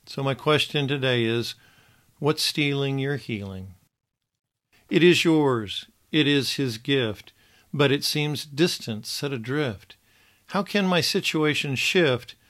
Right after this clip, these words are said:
so that I know his healing power? His healing power, a promise to me, written on his pages for all to see, but with this truth I must come to agree, so in me lives the power of his words.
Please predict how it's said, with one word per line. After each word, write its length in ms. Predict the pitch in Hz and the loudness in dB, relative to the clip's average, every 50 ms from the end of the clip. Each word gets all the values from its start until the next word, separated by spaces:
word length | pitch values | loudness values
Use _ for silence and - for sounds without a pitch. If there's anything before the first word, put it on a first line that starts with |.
| _ _ _ _ _ _ | _ _ _ _ _ _
so 240 | - - - 156 139 | -12 -6 -2 -2 0
that 160 | 123 131 131 | 0 0 0
I 140 | 131 127 127 | 0 0 0
know 340 | 131 131 135 143 143 135 117 | 0 0 0 0 0 0 0
his 280 | 110 117 110 - - | -2 -2 -2 -4 -6
healing 420 | - 139 131 127 123 117 110 110 107 | -4 -4 -4 -2 -2 -2 -2 -4 -6
power? 560 | - 120 127 135 131 123 113 107 98 92 90 _ _ _ _ _ _ _ _ _ _ _ _ _ _ _ _ _ _ | -6 -6 -4 -4 -4 -4 -6 -8 -10 -14 -16 _ _ _ _ _ _ _ _ _ _ _ _ _ _ _ _ _ _
His 280 | _ - 185 165 - - | _ 4 4 6 6 4
healing 380 | - 262 269 226 190 175 160 | 2 4 4 6 4 4 2
power, 520 | - - 170 202 220 214 185 165 147 131 127 | 0 -2 0 4 6 8 8 8 8 6 4
a 60 | 123 | 4
promise 520 | 123 - - 185 208 202 175 147 123 - - | 0 -2 -2 0 0 0 -2 -2 -4 -6 -6
to 120 | - 139 | -4 -4
me, 460 | 127 123 120 120 120 120 123 139 139 - _ _ _ _ _ _ | -2 0 0 0 0 -2 -2 -4 -8 -12 _ _ _ _ _ _
written 300 | - 127 156 196 - 180 | 0 0 2 2 2 2
on 140 | 160 151 147 | 2 2 2
his 180 | 147 143 - - | 2 -2 -2 -2
pages 480 | - 165 165 185 165 131 127 127 120 | 0 2 2 2 0 0 -4 -6 -6
for 240 | - - - 151 143 | -6 -6 -2 0 2
all 180 | 147 147 147 135 | 2 2 2 0
to 100 | 131 123 | -2 -4
see, 600 | - - - 185 185 165 135 123 120 110 - _ _ _ _ _ _ _ _ _ _ _ | -4 -2 0 2 2 2 2 2 0 0 -4 _ _ _ _ _ _ _ _ _ _ _
but 160 | - 147 147 151 | 0 0 0 2
with 260 | 151 165 160 - - | 2 0 0 2 2
this 200 | 175 160 - - | 2 2 2 0
truth 680 | - - - - 175 165 156 147 127 - - - - - 370 | -4 -6 -6 -2 0 0 0 0 -2 -4 -8 -14 -14 -14 -8
I 140 | 214 139 135 | -6 -4 -4
must 260 | 135 131 127 123 - | -2 -4 -4 -4 -6
come 240 | - - 147 143 143 131 | -6 -4 -4 -4 -4 -4
to 180 | - 147 135 131 | -2 0 0 0
agree, 680 | 123 117 123 143 165 160 147 127 117 113 110 104 104 - _ _ _ _ _ _ _ _ | 0 0 0 2 4 4 6 4 4 2 0 -2 -6 -10 _ _ _ _ _ _ _ _
so 320 | - - - - 147 139 | -8 -6 -2 0 0 2
in 200 | 143 147 147 143 | 2 2 2 0
me 300 | 139 151 165 160 147 135 | 0 0 2 2 2 2
lives 760 | 123 117 131 147 151 139 123 113 110 104 98 104 - - - - | 2 2 2 4 4 4 2 2 0 -2 -6 -8 -12 -14 -14 -10
the 80 | - 120 | -12 -12
power 480 | 117 - - 127 131 131 123 113 107 104 | -10 -8 -8 -6 -4 -4 -4 -2 -4 -4
of 100 | 104 101 | -4 -6
his 220 | 107 104 95 117 | -8 -10 -10 -8
words. 640 | 127 127 135 131 120 107 104 104 104 - - - | -4 -4 -2 -2 -2 -4 -6 -8 -12 -16 -18 -18